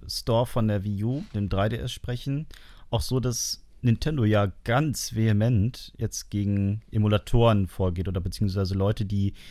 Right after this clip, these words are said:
eben diese Spiele, die ja teilweise auch gar nicht mehr zu kaufen sind, über P C emulieren oder welche Software oder welches System dann auch immer.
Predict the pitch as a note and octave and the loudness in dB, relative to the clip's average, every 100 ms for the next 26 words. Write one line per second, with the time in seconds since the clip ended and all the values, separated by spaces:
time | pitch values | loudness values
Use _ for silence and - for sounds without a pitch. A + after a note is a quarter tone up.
0 | - A2 G#2 G2 - A2 A#2 - A#2 B2 | -8 0 2 2 0 0 0 0 0 2
1 | A2 A2+ G#2 G#2 - G#2+ G#2 G2+ - G2 | 4 4 2 2 2 2 0 -2 -2 -4
2 | F#2+ G2 - - - C3+ - D#3 D#3 D#3+ | -2 -4 -4 -4 0 0 0 -4 -2 -2
3 | D#3+ - - - - - - - B2 B2 | -4 -10 -16 -18 -20 -20 -18 -6 -2 4
4 | A2+ A2+ - A#2 C3 C#3 C3+ A#2+ A#2+ B2 | 4 4 0 0 0 0 2 2 4 2
5 | G#2+ G2+ F#2+ - - - - - B2+ - | 2 0 0 -4 -14 -16 -16 -16 -16 -16
6 | - B2+ A#2+ A#2+ G#2+ - C3+ - B2 A2 | -8 -2 0 0 0 -2 -4 -2 -4 -2
7 | G#2+ G#2 A2+ - - - A2+ A2+ - - | -2 -4 -6 -10 -12 -8 -6 -6 -8 -6
8 | A#2 A2 G#2+ G2 A#2+ A2 B2+ | -2 0 -2 -2 2 4 2